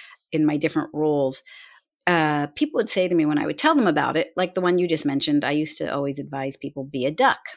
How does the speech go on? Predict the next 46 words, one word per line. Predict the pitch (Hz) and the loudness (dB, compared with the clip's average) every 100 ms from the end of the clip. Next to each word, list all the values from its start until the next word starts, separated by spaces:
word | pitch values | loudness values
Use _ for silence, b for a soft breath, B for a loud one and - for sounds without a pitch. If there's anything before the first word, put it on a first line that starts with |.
| - | -10
you | 151 | -4
know, | 156 | -4
paddle | - 147 156 | -2 -4 -2
like | 151 151 | -4 -4
mad | 143 143 143 | -6 -6 -4
underwater, | 147 147 202 214 196 | -4 -2 2 2 2
but | 165 - | -2 -4
glide | 170 175 190 196 196 175 | -2 0 2 2 2 2
on | 160 156 | 0 0
top." | 202 139 - B B B B - | 2 2 0 B B B B -4
And | 214 | -2
people | 254 285 | 0 2
say, | 262 | 4
"Oh | |
my | 302 285 | 6 4
gosh, | 214 240 180 - - - _ - | 0 -2 0 2 0 -2 _ -6
you | 202 | 0
need | 285 330 | 4 4
to | 208 | 2
write | 165 143 | -2 -2
a | 165 | 2
book | 277 - | 0 0
someday | 190 151 147 | 0 0 0
about | 156 | 0
all | 139 151 | 0 0
these | 156 143 143 - - b _ - | 0 -2 -2 -6 -14 b _ -4
tips | - - - - | 0 0 -2 -6
that | 151 - | -4 -2
you | 147 | -2
have." | 143 - - | -2 -4 -4
And | 156 160 | -2 -2
so | - 185 170 160 156 B B B _ _ - | 0 2 4 2 -2 B B B _ _ -4
I'd | 202 208 | -2 0
say | 302 320 | 0 2
really | 226 226 | 4 4
my | 165 147 | 4 2
colleagues | - 135 196 208 185 | 2 4 4 2 -2
planted | - 156 151 151 - | -2 0 0 -2 -2
the | 143 | -2
idea | 135 139 135 | -2 -2 -2
in | 139 | -2
my | |
head | 139 139 - | -4 -4 -6
that | - | -8
someday | - 143 131 117 | -2 0 0 -2
I | 131 | -6